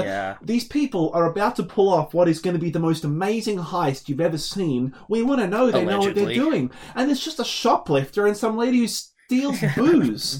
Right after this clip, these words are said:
Speaker 1: Booze
Speaker 2: Like,
Speaker 1: baron.
Speaker 2: and so with this other one, it real, I was saying before how it really sort of shows you how every single person in this gang is necessary and you need all of them. Like, they literally sit down like, "Right,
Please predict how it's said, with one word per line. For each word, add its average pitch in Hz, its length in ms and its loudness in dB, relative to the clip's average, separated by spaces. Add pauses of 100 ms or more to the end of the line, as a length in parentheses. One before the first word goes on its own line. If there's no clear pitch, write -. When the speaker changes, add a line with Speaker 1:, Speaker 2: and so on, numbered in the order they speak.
Speaker 1:
Booze 107 160 -6
Speaker 2:
Like, 233 140 4
Speaker 1:
baron. 120 400 -2 (520)
Speaker 2:
and 247 160 6
so 311 240 0
with 254 120 2
this 277 160 0
other 359 180 2
one, 190 160 2
it 190 140 -2
real, 220 240 2
I 226 80 4
was 214 120 0
saying 254 200 -4
before 185 320 0
how 175 180 0
it 147 80 -2
really 208 320 0
sort 190 180 -4
of 151 80 -2
shows 165 380 2
you 143 80 0
how 147 240 -2
every 151 240 0
single 160 260 -2
person 135 440 0
in 120 140 -2
this 120 140 -4
gang 117 300 -6
is 104 140 -10
necessary 104 880 -8
and 123 160 -2
you 127 100 4
need 147 160 4
all 123 260 6
of 101 60 -8
them. 104 80 -10
Like, 120 140 -6
they 156 100 2
literally 175 340 2
sit 143 140 -6
down 139 120 -2
like, 131 140 -4
"Right, 131 220 0